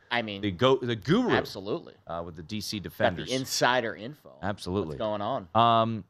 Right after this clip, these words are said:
Speaker 2: I do wanna get to the latest from, uh, the N F L draft as we sit here.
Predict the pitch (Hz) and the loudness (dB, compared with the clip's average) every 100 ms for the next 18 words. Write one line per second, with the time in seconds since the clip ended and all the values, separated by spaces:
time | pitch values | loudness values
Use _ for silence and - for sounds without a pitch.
0 | - 131 240 285 247 160 151 - 160 143 | -2 2 4 4 4 2 0 0 0 2
1 | 135 127 - 113 110 104 117 110 101 - | 0 -2 -6 -6 -2 0 0 0 -2 -4
2 | - - _ - 104 98 92 92 87 - | -6 -10 _ 0 2 2 0 -2 -4 -6
3 | _ _ - 87 82 78 95 107 104 104 | _ _ -8 -4 -2 -2 0 0 2 2
4 | 92 85 92 92 92 87 82 101 98 - | 2 4 4 4 2 -4 -2 -2 -2 0
5 | 95 92 107 113 117 | 0 2 2 2 0